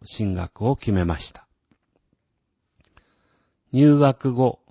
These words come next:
専門知識をつけていく中で、さらに福祉への興味が深まったといいます。自分から新しい一歩を踏み出すのには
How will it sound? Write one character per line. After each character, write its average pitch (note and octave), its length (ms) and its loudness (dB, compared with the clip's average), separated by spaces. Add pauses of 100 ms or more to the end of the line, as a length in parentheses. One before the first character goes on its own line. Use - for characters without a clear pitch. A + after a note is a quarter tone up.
専 C#3 380 2
門 C#3 220 2
知 - 160 -6
識 - 260 -6
を G#2 80 0
つ - 140 -18
け A2+ 140 -4
て A2 140 -6
い G2+ 80 -6
く G#2 140 -8
中 G2 260 -8
で、 G2+ 220 -10 (580)
さ D3 200 -2
ら C3+ 80 2
に F#2+ 200 0
福 - 300 -12
祉 - 180 -4
へ A#2+ 80 0
の G#2 280 -2
興 G#2+ 240 -4
味 G2 160 -4
が A2 260 -6
深 - 220 -8
ま G2+ 120 -4
っ - 60 -10 (100)
た F#2+ 120 -10
と C#3 160 -2
い G2 120 -2
い F2 40 -4
ま D#2+ 140 -10
す。 - 260 -20 (1500)
自 A#2+ 140 -4
分 C#3 240 0
か C3 200 -6
ら B2+ 340 -2
新 C#3+ 220 0
し C3+ 320 -4
い - 140 -6
一 D3 40 -4
歩 A#2+ 360 -2
を F#2 60 -4
踏 G#2 120 -6
み A2+ 160 0
出 G#2+ 120 -4
す - 140 -8
の F#2+ 160 -4
に F2+ 140 -6
は G#2 220 -6